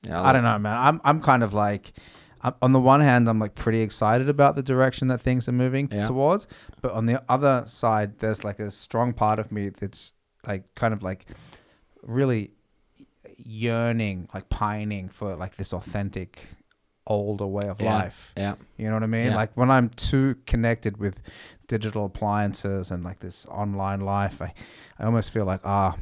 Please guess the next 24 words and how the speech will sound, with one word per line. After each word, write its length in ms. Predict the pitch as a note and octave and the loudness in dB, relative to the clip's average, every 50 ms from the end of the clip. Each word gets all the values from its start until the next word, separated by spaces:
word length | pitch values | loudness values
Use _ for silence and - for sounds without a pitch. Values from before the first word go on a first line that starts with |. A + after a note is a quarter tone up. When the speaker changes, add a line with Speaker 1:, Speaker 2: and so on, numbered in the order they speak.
| - - - | -10 -8 -6
Speaker 2:
I 80 | G#2 G#2+ | -4 -2
need 140 | G#2+ G#2 - | -2 -2 -2
to 120 | - - - - - - _ _ - - - F#2 - _ - | -4 -8 -8 -10 -16 -20 _ _ -20 -20 -20 -20 -20 _ -8
take 180 | - A2+ G2 | -6 -6 -6
a 40 | G2 F#2 | -6 -6
shower 460 | - - G#2+ G2 G2 G2 G2 G2+ G2 | -6 -4 -4 -2 -2 -2 -2 -2 -4
in 80 | F#2+ | -6
the 80 | F2+ G2 | -8 -12
forest 560 | - - - G2 G2 G2 F2+ - - - - | -12 -6 -4 -2 -2 -2 -2 -4 -8 -10 -12
or 40 | - - A2 | -10 -6 -4
Speaker 1:
Yeah. 140 | A2+ A2+ G#2+ | -2 -2 -2
Speaker 2:
something. 200 | G2 F2+ D#2+ - - - - - - - - - - - - - - - - | -2 -4 -6 -10 -14 -20 -20 -20 -20 -20 -20 -20 -20 -20 -20 -20 -16 -8 -4
Speaker 1:
Yeah, 100 | B2+ C3+ | -2 0
I 60 | D3+ | 2
get 160 | F3+ G3+ E3 | 2 0 0
what 100 | E3 B2+ | 0 -2
you 60 | C3+ B2 | 0 2
mean. 160 | A#2 A2 A2 | 2 2 2
I 100 | B2 D3+ | 0 -2
kinda 220 | - - E3 C#3 | -2 -4 -4 -2
also 260 | B2+ C3 B2 - A#2+ | -2 -4 -2 -2 -2
like 360 | A2+ G#2+ G#2+ A2 A2+ G#2+ - - | -2 0 0 0 0 -2 -4 -6
that 200 | G#2+ G2+ F#2+ - | -6 -6 -4 -4
old-fashioned 720 | G#2 G#2+ G2+ - A2 G#2 G2+ - - G#2 G2+ F#2 F#2 | -6 -6 -6 -6 -6 -6 -6 -6 -8 -8 -6 -6 -6